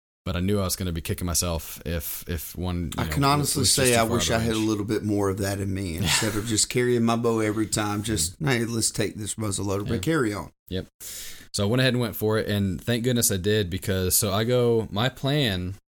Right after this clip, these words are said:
Speaker 1: the next morning is I'm gonna go back to that same climber. I'm gonna get back in there, set back up, and just, you know, hope they're moving through there.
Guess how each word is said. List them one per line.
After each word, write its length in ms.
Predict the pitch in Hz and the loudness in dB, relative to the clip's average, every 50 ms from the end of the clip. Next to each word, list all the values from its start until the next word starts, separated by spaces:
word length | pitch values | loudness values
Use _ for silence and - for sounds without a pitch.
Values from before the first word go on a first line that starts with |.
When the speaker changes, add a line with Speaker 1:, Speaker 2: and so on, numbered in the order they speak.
| _ _ _ _ _ _ _ _ _ _ _ _ _ - - - | _ _ _ _ _ _ _ _ _ _ _ _ _ -12 -10 -6
Speaker 1:
the 80 | - 95 | -2 0
next 200 | 98 107 - - | 0 0 0 2
morning 400 | 117 110 107 101 92 90 92 95 - - - - - - - - _ _ - | 2 2 2 2 0 0 -2 -4 -6 -10 -18 -18 -18 -18 -20 -20 _ _ -12
is 120 | - - 95 | -6 -4 -2
I'm 80 | 98 | 0
gonna 100 | 107 110 | 0 0
go 80 | 101 107 | 0 0
back 140 | 101 98 87 | 0 0 0
to 80 | 104 | 0
that 100 | 92 76 | 0 0
same 240 | - - 101 101 98 | 0 2 2 0 0
climber. 380 | 95 104 90 82 76 73 - - _ _ _ _ _ - - - | 0 -2 -2 -2 -4 -6 -8 -12 _ _ _ _ _ -20 -18 -10
I'm 80 | - 90 | -8 -6
gonna 120 | 87 85 82 | -4 -4 -2
get 140 | 85 95 98 | -2 0 0
back 200 | 104 101 101 - | 0 0 0 0
in 120 | 104 98 98 | 0 0 0
there, 360 | 98 98 98 95 92 90 85 | 0 0 0 0 0 -2 -2
set 220 | 82 - - 92 85 | -2 0 -2 0 0
back 220 | 95 95 85 - 95 | -2 -2 -2 -2 -2
up, 180 | 90 90 82 - | -2 -2 -2 -4
and 100 | 80 80 | -4 -4
just, 220 | 82 76 - - | -2 -2 -2 -2
you 60 | 82 82 | -2 -4
know, 80 | 85 80 | -4 -4
hope 120 | 85 78 | -4 -4
they're 100 | - 90 | -4 -2
moving 260 | 90 90 87 87 87 | -2 -2 -2 -4 -2
through 120 | - 87 87 | -2 -2 -2
there. 200 | 87 85 82 78 | -2 -2 -4 -6